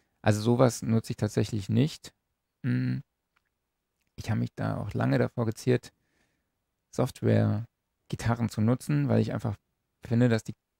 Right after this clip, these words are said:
vom Klang her einfach nicht cool sind.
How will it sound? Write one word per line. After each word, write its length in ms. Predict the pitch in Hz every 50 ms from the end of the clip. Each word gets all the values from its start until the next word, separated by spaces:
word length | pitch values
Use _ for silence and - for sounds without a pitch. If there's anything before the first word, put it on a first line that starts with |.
| _ _ _ _ _
vom 140 | - 107 107
Klang 200 | - - 120 131
her 320 | 135 135 127 117 113 110 - _ _ _ _ _ _ _ _ _ _ _ _ _ _ _ _ _ _ _ _ _ -
einfach 240 | 110 110 - 117
nicht 240 | 107 101 98 - -
cool 120 | 139 139 139
sind. 280 | 143 160 160 170 -